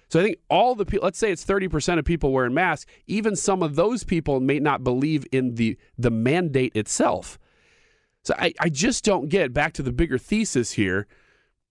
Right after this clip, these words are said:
the bigger thesis being, can somebody be a thousand pounds and still be alive? <laughs> Or,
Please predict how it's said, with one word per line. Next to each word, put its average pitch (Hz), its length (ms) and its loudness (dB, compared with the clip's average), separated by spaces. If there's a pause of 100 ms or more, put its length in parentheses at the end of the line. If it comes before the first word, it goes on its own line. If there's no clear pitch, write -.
(200)
the 120 80 0
bigger 135 200 2
thesis 135 440 -2
being, 113 340 0 (240)
can 160 240 2
somebody 131 400 0
be 123 220 0
a 117 40 0
thousand 123 480 -2
pounds 120 340 0
and 101 80 -4
still 123 220 0
be 117 120 2
alive? 110 520 -2
<laughs> - 60 -20 (3250)
Or, 165 460 2